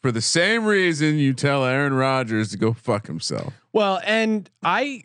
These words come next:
Speaker 2: I think we gotta be a little worried about Joe Burrow,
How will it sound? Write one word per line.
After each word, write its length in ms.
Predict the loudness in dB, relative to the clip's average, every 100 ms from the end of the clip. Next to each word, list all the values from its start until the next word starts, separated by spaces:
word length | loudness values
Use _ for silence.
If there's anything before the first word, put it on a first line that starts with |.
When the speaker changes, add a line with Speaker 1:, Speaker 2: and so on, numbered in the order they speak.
| _
Speaker 2:
I 220 | -2 0
think 180 | 0 0
we 100 | 0
gotta 260 | 0 0 2
be 100 | 2
a 80 | 2
little 240 | 2 2
worried 580 | 2 2 2 0 -2 -6 -8
about 560 | -4 0 0 0 -4 -8
Joe 300 | -2 0 0
Burrow, 760 | 0 0 2 0 0 0 -2